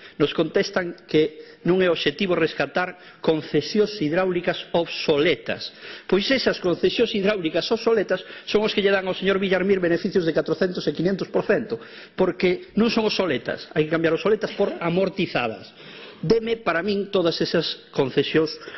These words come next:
obsoletas, dello pa o público e non lle regalen aos amigos. Outra mostra tamén da falta de ambición e da falta dun goberno, de un país, é cando nos falamos de mobilidade, obxectivo estratégico, vertebrar o país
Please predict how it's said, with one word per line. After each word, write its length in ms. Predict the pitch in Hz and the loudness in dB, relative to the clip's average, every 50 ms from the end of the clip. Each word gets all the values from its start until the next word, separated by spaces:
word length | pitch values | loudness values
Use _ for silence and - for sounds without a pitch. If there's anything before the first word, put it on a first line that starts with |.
| - - | -6 0
obsoletas, 720 | - 123 120 - - 139 147 151 147 - - 123 - - | 0 0 0 2 0 2 4 4 2 2 0 -4 -2 0
dello 320 | - 185 190 185 208 196 202 | 0 0 2 2 2 0 2
pa 80 | - | 0
o 80 | 156 147 | 0 2
público 400 | - 208 190 165 139 123 147 143 | 4 2 2 2 2 2 2 2
e 60 | 156 | 4
non 100 | 175 170 | 4 4
lle 80 | 165 160 | 4 4
regalen 480 | 151 160 156 160 165 165 165 160 175 - - - - - - - | 4 4 2 2 2 0 0 -2 -4 -8 -12 -20 -20 -10 -2 0
aos 240 | 160 151 - - | 0 0 0 -2
amigos. 480 | 160 151 160 160 147 127 120 120 117 - - - - - - - - - - - - | -2 0 2 2 2 2 0 -2 -4 -6 -12 -16 -20 -20 -20 -18 -18 -14 -4 2 2
Outra 400 | 208 226 220 220 233 233 214 214 - 190 | 2 2 4 2 2 2 2 0 -2 -2
mostra 400 | 170 196 202 190 - 196 175 156 | -2 -2 -2 -2 -4 -4 -2 0
tamén 320 | 160 160 185 196 175 151 | 0 2 2 2 2 2
da 160 | 143 151 139 | 2 0 -2
falta 320 | - - 233 226 214 - 185 | -2 -2 -4 -4 -2 -2 0
de 80 | 185 | 0
ambición 560 | 208 202 190 160 143 - - - 185 143 120 123 | 0 0 2 0 0 0 0 0 0 0 2 0
e 80 | 117 | -2
da 80 | 131 123 | -2 -2
falta 400 | - 175 160 147 - 147 135 - - - - - - - | 0 0 -2 0 0 -4 -4 -4 -8 -20 -20 -14 -4 0
dun 160 | 165 190 208 | 2 2 4
goberno, 480 | 180 175 165 170 185 170 160 147 131 120 | 4 2 4 4 2 2 2 2 0 0
de 160 | 175 160 180 | 2 2 2
un 160 | 180 175 160 | 2 2 0
país, 560 | - 143 139 139 156 156 143 - - - - - _ - - | -2 -2 0 0 0 0 -2 -4 -8 -12 -16 -14 _ 0 2
é 480 | 160 190 208 - - - - - - | 2 2 0 -4 -8 -20 -20 -14 -6
cando 240 | - - 151 160 160 | -2 -2 0 2 2
nos 160 | 170 202 196 | 2 0 0
falamos 320 | - - 190 190 196 196 185 | 0 0 0 0 0 -2 0
de 160 | 160 185 185 | 0 0 0
mobilidade, 480 | 180 180 185 180 185 180 170 160 135 - | 2 0 0 0 2 0 0 0 0 0
obxectivo 400 | - 160 - - - - 214 208 | 0 0 0 0 0 2 2 2
estratégico, 640 | - - 190 175 - - 180 - - 147 - 135 | 2 0 -2 -2 0 0 0 0 -2 -2 0 2
vertebrar 480 | 135 160 160 160 - 160 170 190 202 196 | 2 2 2 2 2 2 2 2 0 0
o 80 | 196 180 | -2 -2
país 320 | - 175 175 196 220 214 | -2 0 0 0 0 -2